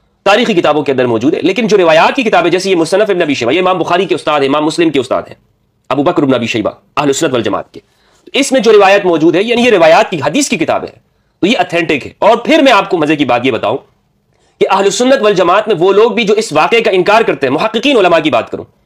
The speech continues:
यानी हमारे यहाँ पाकिस्तान में जो, अ, जो नए-नए किस्म के मुहक्किकीन पैदा हुए हैं, उनकी बात नहीं, जो अरब के अंदर मौजूद हैं, जिन्होंने इस पर काम किया है, उन्होंने भी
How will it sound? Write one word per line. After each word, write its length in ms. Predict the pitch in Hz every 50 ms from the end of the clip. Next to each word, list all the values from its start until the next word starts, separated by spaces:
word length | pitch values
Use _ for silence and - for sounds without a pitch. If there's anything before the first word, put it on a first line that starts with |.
| _ _ _ _ _ _ _ _
यानी 200 | - 160 190 214
हमारे 200 | 196 160 151 160
यहाँ 100 | 170 165 147
पाकिस्तान 400 | 156 143 135 139 - 151 143 147
में 160 | 147 139 139
जो, 320 | 123 131 131 123 110 - _ _ _ _ _ _ _ _ _ _ _ -
अ, 320 | 113 120 117 113 104 101 90 - _ _ _ _ _ _ _ _ _ _ - - - - - _ _ _ _ _ _ _ _ - -
जो 380 | 110 127 131 131 127 117 - - -
नए-नए 380 | 117 120 147 170 180 175 165 156
किस्म 220 | 156 139 156 151
के 80 | 143 139
मुहक्किकीन 460 | 131 123 123 120 135 120 123 123 110
पैदा 180 | 117 107 104
हुए 160 | 101 101 123 -
हैं, 120 | - - _ _ _ _ _ -
उनकी 220 | 185 233 208 -
बात 220 | 151 160 156 156 -
नहीं, 120 | 175 131 120
जो 100 | 151 196
अरब 420 | - - - - 139 170 226 208
के 80 | - 202
अंदर 160 | 180 180 175
मौजूद 240 | 165 156 151 185 196
हैं, 60 | 220
जिन्होंने 380 | 160 180 196 202 190 208 220 226
इस 120 | 180 -
पर 120 | - 190 180
काम 260 | - 165 180 190 165
किया 200 | - 127 104 87
है, 80 | - _ _ _ _ _ _ _ _ _ _ _ -
उन्होंने 400 | 170 202 233 269 269 247 214 190
भी 380 | 151 147 156 175 190 190 -